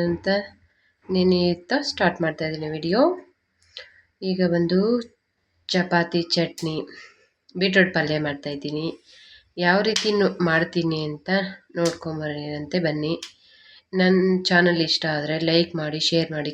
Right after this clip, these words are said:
ಕಾಮೆಂಟ್ ಮಾಡಿ, ಸಬ್ಸ್ಕ್ರೈಬ್ ಮಾಡ್ಕೊಂಡು ನೋಡಿ ನಮ್ಮ ಚಾನಲ್ನ.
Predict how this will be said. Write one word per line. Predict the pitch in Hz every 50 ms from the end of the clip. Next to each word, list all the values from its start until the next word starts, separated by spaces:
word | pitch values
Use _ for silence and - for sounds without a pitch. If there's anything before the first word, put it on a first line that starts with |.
| - -
ಕಾಮೆಂಟ್ | 156 156 156 151 151 151
ಮಾಡಿ, | 143 147 156 - 175
ಸಬ್ಸ್ಕ್ರೈಬ್ | 165 - - - - 156 147 147 147
ಮಾಡ್ಕೊಂಡು | 143 139 - - 156 151 151 147
ನೋಡಿ | 143 143 143 143 147
ನಮ್ಮ | 143 143 143 -
ಚಾನಲ್ನ. | 151 147 147 147 143 143 143 147 151